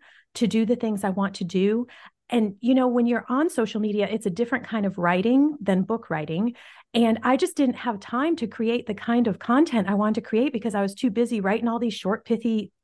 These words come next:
quotes and videos and blah, you know, and I'm not afraid of the tech. I, I can do this. It's not that I didn't know what to do. It's just, I thought, "This is not working for me." And so against the advice of everyone in the writing industry,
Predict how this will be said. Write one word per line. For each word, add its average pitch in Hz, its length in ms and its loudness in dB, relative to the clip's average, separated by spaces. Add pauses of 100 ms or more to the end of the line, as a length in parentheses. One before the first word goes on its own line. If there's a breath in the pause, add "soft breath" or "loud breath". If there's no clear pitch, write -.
(120)
quotes 220 380 2
and 156 220 0
videos 233 380 4
and 165 160 0
blah, 226 280 2
you 214 140 -2
know, 196 140 2
and 196 160 -4 (220 loud breath)
I'm 269 120 4
not 392 140 6
afraid 220 340 -2
of 254 120 -2
the 190 80 -6
tech. 175 400 -4
I, 220 280 2 (160)
I 202 140 0
can 233 320 -2 (140)
do 214 180 0
this. 180 300 -4
It's 190 200 -6
not 226 200 2
that 190 100 -4
I 165 100 -8 (160)
didn't 240 240 4
know 269 120 4
what 262 160 2
to 262 80 -8
do. 247 280 -2 (520 loud breath)
It's - 240 -2
just, 226 340 2
I 233 100 0
thought, 208 260 0
"This 330 200 2
is 508 120 0
not 226 240 4
working 190 420 0
for 165 160 -6
me." 160 300 -10 (380 loud breath)
And 220 160 4
so 208 560 2
against 254 540 2
the 262 140 2
advice 175 640 -4
of 165 360 -2 (480)
everyone 214 540 4
in 185 140 -2
the 175 80 -2
writing 165 260 -2
industry, - 580 -10